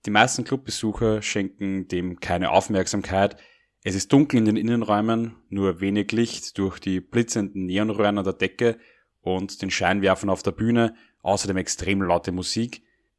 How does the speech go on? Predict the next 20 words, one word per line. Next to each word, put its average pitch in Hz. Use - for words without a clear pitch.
Auf -
der 110
Bühne 120
fand 101
auch 95
ein 95
Unterhaltungsprogramm 101
statt. -
Manche 98
hielten 113
das 101
Knallen 98
für 98
Pyrotechnik, 117
also 95
für 101
einen 92
Teil 90
der 87
Show. 85